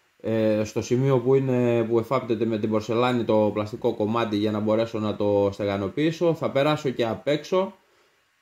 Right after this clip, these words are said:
Έτσι κι αλλιώς, ε, σε λίγα χρόνια θα ξαναβγεί η λεκάνη για κάποιο λόγο,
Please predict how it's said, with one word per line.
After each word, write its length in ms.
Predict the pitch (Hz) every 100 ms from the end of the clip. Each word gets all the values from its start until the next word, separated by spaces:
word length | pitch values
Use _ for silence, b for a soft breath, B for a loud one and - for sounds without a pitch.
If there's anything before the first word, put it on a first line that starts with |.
| _ _
Έτσι 260 | 143 143 139
κι 100 | 143
αλλιώς, 960 | 139 156 165 165 160 160 156 - - - _ _ _
ε, 680 | 139 135 135 135 131 127 127 123 - -
σε 200 | - 143
λίγα 240 | 143 139
χρόνια 360 | 127 147 147 143 135 131 127 123 120 - - _ _ _ _ -
θα 180 | - 113
ξαναβγεί 480 | 135 127 123 139
η 60 | 131
λεκάνη 440 | 117 110 139 160
για 160 | 135 120
κάποιο 320 | 120 110 110
λόγο, 540 | 110 143 160 160 160